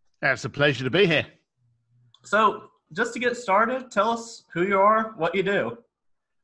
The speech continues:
Speaker 1: Um, for twenty plus years, I founded and still own the world's largest and most successful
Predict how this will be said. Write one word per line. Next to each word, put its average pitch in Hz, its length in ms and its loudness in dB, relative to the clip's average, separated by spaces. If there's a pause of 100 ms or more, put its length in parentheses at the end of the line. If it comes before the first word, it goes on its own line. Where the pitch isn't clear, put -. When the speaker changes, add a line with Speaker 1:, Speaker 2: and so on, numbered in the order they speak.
Speaker 1:
Um, 165 580 0
for 165 240 0
twenty 202 340 -2
plus 180 380 -2
years, 170 360 -2
I 147 540 0
founded 160 720 -2
and 143 400 -4
still 165 300 -2
own 143 300 2
the 135 260 0
world's 131 400 -2
largest 147 500 0
and 143 60 -4
most 139 200 2
successful 135 840 -2